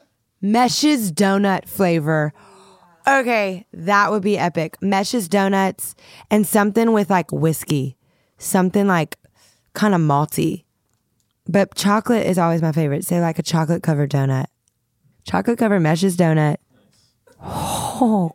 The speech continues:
gosh. "Coming from someone who has never visited Louisiana, what do you say is the best place to visit?" <laughs>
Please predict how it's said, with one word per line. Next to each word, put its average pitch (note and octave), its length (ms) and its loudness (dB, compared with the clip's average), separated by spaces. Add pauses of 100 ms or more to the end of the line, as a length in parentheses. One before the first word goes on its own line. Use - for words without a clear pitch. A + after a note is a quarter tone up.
(140)
gosh. F#3+ 440 -2 (1700)
"Coming C#4 300 2
from F#4 180 2
someone A#3+ 400 2
who A#3 80 4
has G#3 180 2
never G3 300 4
visited G3 640 0
Louisiana, F#3 880 0 (300)
what G3 180 4
do G3+ 60 2
you C#4 120 2
say G3 300 0
is G#3 100 0
the A3 100 -4
best E3+ 300 -2
place G3+ 200 -2
to B3+ 120 -2
visit?" G#3+ 500 -2
<laughs> - 60 -8